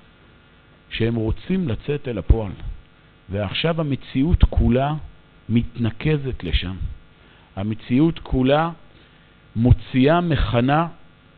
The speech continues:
כוח שעד עכשיו לא חשבנו שהוא יהיה. "ותקום חנה אחרי אוכלה ושילה ואחרי שתו, ואלי הכהן יושב על הכיסא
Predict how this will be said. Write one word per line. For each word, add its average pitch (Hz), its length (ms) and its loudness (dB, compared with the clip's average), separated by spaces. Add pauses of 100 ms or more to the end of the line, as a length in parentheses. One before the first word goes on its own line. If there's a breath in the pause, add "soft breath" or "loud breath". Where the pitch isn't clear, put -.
(200)
כוח 104 640 6 (220)
שעד 147 420 0
עכשיו 156 440 2 (680)
לא 151 120 6
חשבנו 131 580 4
שהוא 95 240 4
יהיה. 95 120 6 (1900 soft breath)
"ותקום 202 640 8
חנה 147 420 6 (140)
אחרי 131 560 6
אוכלה 127 440 8
ושילה 131 460 6
ואחרי 127 560 4
שתו, 117 480 2 (680 soft breath)
ואלי 127 540 4
הכהן 151 500 4 (540 soft breath)
יושב 185 500 8
על 156 120 6
הכיסא 160 600 0